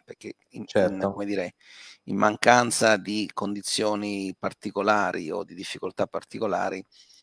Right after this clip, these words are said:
Speaker 1: comunque la domanda arriva, arriva più sottodata, arriva con una flessibilità di tipo differente, ma comunque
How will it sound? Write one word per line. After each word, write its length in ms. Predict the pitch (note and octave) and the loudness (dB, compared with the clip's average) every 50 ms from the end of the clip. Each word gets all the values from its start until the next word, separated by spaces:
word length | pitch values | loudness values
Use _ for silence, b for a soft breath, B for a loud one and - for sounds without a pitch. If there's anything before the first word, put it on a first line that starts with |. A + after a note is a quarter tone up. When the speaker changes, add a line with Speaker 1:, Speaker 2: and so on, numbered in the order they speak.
| _ | _
Speaker 1:
comunque 380 | _ - - F2+ G2 - - - | _ -12 -10 -10 -10 -4 -4 -4
la 60 | F#2 | -2
domanda 300 | F#2 F#2+ F#2+ F#2 F2+ E2+ | -2 -4 -4 -4 -4 -4
arriva, 300 | E2 - - - D#2+ D#2 | -6 -6 -4 -4 -2 -2
arriva 200 | F2 - - - - | -2 -2 -4 -6 -6
più 140 | - - | -6 -12
sottodata, 640 | - - - - - - - G2+ G#2+ G#2+ G#2+ G#2 - F#2+ | -14 -14 -14 -16 -16 -6 -2 0 0 0 0 -2 -4 -6
arriva 540 | F#2 F#2 F2+ F#2+ F#2+ F#2 F2+ F2 F2+ F#2 - b b b b b b b b b b b | -6 -4 -4 -2 0 0 0 0 -2 -6 -10 b b b b b b b b b b b
con 120 | - - | -10 -6
una 140 | G2 G2 F#2+ | -6 -4 -4
flessibilità 640 | - - F#2+ G2 - - F#2+ F#2+ G2 F#2 - G#2+ F#2+ | -4 -4 -2 -2 -2 -2 -2 -2 -4 -2 0 -2 -2
di 100 | F2+ F#2+ | -2 -4
tipo 240 | - - G2+ - G2 | -8 -8 -8 -8 -8
differente, 640 | G2 F#2+ - - - G2+ G2+ G2+ G2 G2 - - | -6 -6 -2 0 0 0 0 -2 -4 -4 -4 -4
ma 140 | G2+ F#2 F#2+ | -4 -4 -6
comunque 640 | - F#2 F2+ F#2 F#2 F#2+ F#2+ - - G2 F#2+ F#2 - | -8 -10 -10 -8 -10 -10 -10 -6 -4 -4 -2 -4 -4